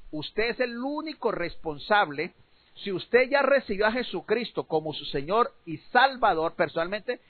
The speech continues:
de ahí en adelante usted es el único responsable de edificar su vida cri-, su vida personal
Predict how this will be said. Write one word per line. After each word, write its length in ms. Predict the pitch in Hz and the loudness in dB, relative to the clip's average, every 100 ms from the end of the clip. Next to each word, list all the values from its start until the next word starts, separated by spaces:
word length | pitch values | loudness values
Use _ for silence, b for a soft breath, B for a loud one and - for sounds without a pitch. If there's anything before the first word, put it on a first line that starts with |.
| b b | b b
de 200 | 147 196 | 0 4
ahí 220 | 165 165 | 4 4
en 140 | 233 269 | 2 2
adelante 480 | 254 196 214 - | 2 2 0 2
usted 260 | 208 - 208 | 0 0 -2
es 120 | 202 | 0
el 220 | 233 233 | 0 0
único 540 | 254 285 302 277 - 214 | -2 -2 -4 -2 2 2
responsable 1300 | 175 208 247 - - 226 226 - 233 180 170 202 339 - - - - - | 2 0 0 -2 -4 -2 -2 -2 0 2 0 -4 -6 -12 -14 -12 -14 -4
de 320 | 151 208 - | 0 0 0
edificar 1040 | 208 196 196 285 - 240 - 180 151 165 214 _ _ - _ - - | -2 -2 -2 -4 -4 -6 2 6 6 6 0 _ _ -20 _ -12 -2
su 160 | 180 - _ | -2 -2 _
vida 300 | 160 214 202 | -6 -4 -4
cri-, 220 | - 160 - | -6 -12 -12
su 160 | - 156 | -8 -4
vida 200 | 180 185 | -2 -2
personal 600 | 170 143 139 180 170 | -2 -2 -2 0 -2